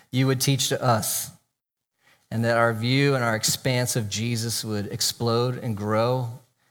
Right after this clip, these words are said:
and be greater. We would see him as the eternal Son of God. So powerful, so glorious, so majestic, that we would humble ourselves before him,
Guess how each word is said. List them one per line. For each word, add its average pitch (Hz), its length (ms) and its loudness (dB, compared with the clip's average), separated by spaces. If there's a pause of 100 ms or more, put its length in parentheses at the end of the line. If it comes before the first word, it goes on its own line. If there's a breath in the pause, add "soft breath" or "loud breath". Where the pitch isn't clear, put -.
(100)
and 113 120 -2
be 104 100 -4
greater. 110 600 0 (580)
We 120 140 0
would 110 140 -2
see 127 260 0
him 117 260 2
as 107 600 -4 (420)
the 120 140 -4
eternal 123 560 0
Son 110 580 0
of 107 280 -6
God. 104 480 -2 (1500)
So 113 360 0
powerful, 107 680 -6
so 117 400 -2
glorious, 104 840 -6
so 113 360 -2
majestic, 107 720 -4 (440 soft breath)
that 135 100 2
we 160 140 4
would 143 160 2
humble 127 520 4
ourselves 101 600 0
before 104 400 -4
him, 104 300 -2